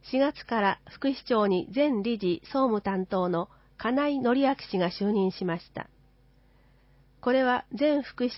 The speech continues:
長志村秀夫氏の辞任に伴うものです。金井氏の副市長就任は三月二十六日の第一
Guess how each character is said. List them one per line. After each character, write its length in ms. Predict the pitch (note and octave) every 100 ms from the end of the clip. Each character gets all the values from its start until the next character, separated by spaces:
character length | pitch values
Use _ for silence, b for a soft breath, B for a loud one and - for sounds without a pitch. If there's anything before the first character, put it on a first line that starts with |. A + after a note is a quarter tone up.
| -
長 360 | G#3+ F#3+ F3
志 180 | F#3 D4
村 240 | C#4+ A#3+ G#3
秀 280 | G#3 A#3+
夫 60 | A#3+
氏 140 | B3
の 220 | G3 F3 -
辞 160 | F3 A3
任 260 | C4+ C4+
に 120 | C4
伴 400 | B3 A#3+ A3+ A3+
う 40 | F#3
も 120 | D#3+
の 120 | D#3+
で 140 | - E3+
す。 60 | - _ _ _ _ _ _ _ _ _ _ _ _ _ _ _ -
金 280 | - B3+ D#4
井 100 | D#4+
氏 140 | -
の 120 | A#3+
副 260 | G#3+ - D4+
市 120 | - -
長 160 | A#3
就 280 | G3 - B3
任 240 | A#3 A3+
は 220 | G#3+ G#3 - -
三 200 | C#4+ D#4
月 240 | C#4 -
二 140 | G3+ B3+
十 220 | B3+ G#3+
六 240 | G3 -
日 260 | A3+ A3 G#3+
の 160 | G3+ F#3+
第 300 | G3+ C#4 B3+
一 80 | A3